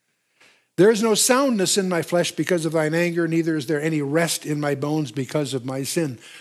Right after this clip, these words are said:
The word rest there is shalom. Shalom, the word for peace, more than that. The word for shalom doesn't mean just peace, it means welfare,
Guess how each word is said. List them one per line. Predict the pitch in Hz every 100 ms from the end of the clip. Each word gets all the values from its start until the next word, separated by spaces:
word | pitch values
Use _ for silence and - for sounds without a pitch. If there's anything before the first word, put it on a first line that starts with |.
| -
The | 151 156
word | 220 240 160
rest | 147 214 - - -
there | 127 135 123 104 110 143 - - _
is | 180 175 147 -
shalom. | - - 185 202 220 185 147 151 _ _ _ _ _ _ _ _ _ _ _ _ _
Shalom, | - 175 190 202 117 95
the | 127
word | 160 160
for | 165
peace, | - 202 226 -
more | 143 185 165
than | 127
that. | 113 82 - _ _ _
The | 127
word | 143 170 165
for | 139
shalom | - 156 170 165
doesn't | 139 170 190 175
mean | 165
just | 151 151 -
peace, | 175 143 -
it | 151 151
means | 147 123
welfare, | 117 156 170 - 139 98